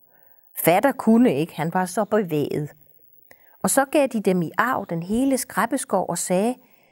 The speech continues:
hvad de altid havde sagt, at det var det bedste i verden. Og når de levede redeligt og skikkeligt og formerede sig, ville de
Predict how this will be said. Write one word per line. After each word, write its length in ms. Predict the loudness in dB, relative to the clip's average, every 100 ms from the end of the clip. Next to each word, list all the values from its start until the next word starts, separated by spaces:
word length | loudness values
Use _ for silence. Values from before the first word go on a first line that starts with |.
| _ _ _ -2
hvad 160 | 0
de 140 | 0 0
altid 380 | 0 0 0 2
havde 120 | 2
sagt, 400 | 0 -2 -4 -14 _ _
at 160 | -6 0
det 140 | 0
var 60 | 0
det 180 | -4 -8
bedste 320 | -8 -8 -8
i 100 | -6
verden. 400 | -6 -6 -10 -12 -12 _ _ _ _ _ 0
Og 120 | 2
når 120 | 2
de 160 | 2 0
levede 600 | 4 4 6 4 4 2
redeligt 500 | 2 2 2 0 -4
og 60 |
skikkeligt 520 | -2 -2 0 0 -2
og 80 | -4
formerede 580 | -2 -2 0 0 0 -2
sig, 320 | 0 0 -2 _ _ _ _ 2
ville 300 | 4 4 2
de 160 | 0